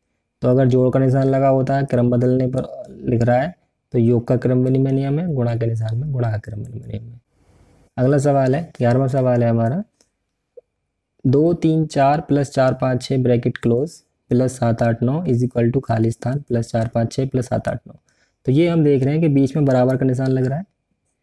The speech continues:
तो बराबर के इस तरफ और इस तरफ संख्याएं हमारी इक्वल होनी चाहिए। तो देखिए यहाँ पे दो तीन चार है, इधर नहीं है, चार पाँच छः है, इधर है, सात आठ नौ है, इधर है।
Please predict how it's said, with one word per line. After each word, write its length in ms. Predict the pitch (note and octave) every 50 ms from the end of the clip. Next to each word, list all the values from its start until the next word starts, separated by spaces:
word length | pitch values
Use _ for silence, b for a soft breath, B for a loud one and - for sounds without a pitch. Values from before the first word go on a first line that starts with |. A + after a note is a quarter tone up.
| _ _ _ -
तो 60 | B2+
बराबर 360 | A#2+ B2+ B2 C3 C#3 D3 D3+ D#3
के 100 | D#3 E3
इस 200 | D3 C3+ - -
तरफ 280 | - D3 E3 F3 D#3+ -
और 120 | - C3+
इस 140 | C3 B2 - -
तरफ 180 | C3 D3+ D3+
संख्याएं 480 | - - C3 B2+ B2 - C3 C3+ C#3 -
हमारी 420 | B2+ A#2 A#2 A2+ A2+ B2+ F3+ G#3 _ _ _ _ _ _ _ -
इक्वल 360 | - D3+ - - - F3+ C#3+
होनी 180 | A#2+ A2 G#2+ G2+
चाहिए। 380 | G#2+ A2 G2 F#2+ F#2+ G2 G2 - _ _ _ _ -
तो 60 | A#2+
देखिए 240 | A#2 C3+ C#3 D3 C#3+
यहाँ 140 | C#3 C#3 C#3
पे 80 | D3
दो 160 | C3 B2 B2 B2+
तीन 220 | B2+ C3+ C3+ C#3
चार 280 | C3 - C3+ C3 C3+ C#3+
है, 160 | D#3+ F3+ F3 _ -
इधर 180 | B2 A#2+ C3 B2+
नहीं 220 | A#2+ A2 G#2 G#2
है, 200 | G#2 G2+ G#2 -
चार 240 | - - A#2+ A#2+ A#2
पाँच 240 | B2 C3 C3 C3 -
छः 120 | - C#3
है, 240 | C3+ C3 C#3+ D#3 -
इधर 240 | C3+ A#2+ B2 B2+ A#2+
है, 220 | A2+ A2 A#2+ D3 - _ _ _ _ _
सात 280 | - - A#2+ A#2+ A#2+ B2+
आठ 140 | B2 A#2
नौ 140 | A#2+ A#2 A#2
है, 120 | C3 C#3 B2+
इधर 220 | A2+ G#2+ G#2 G2
है। 120 | G2+ G2+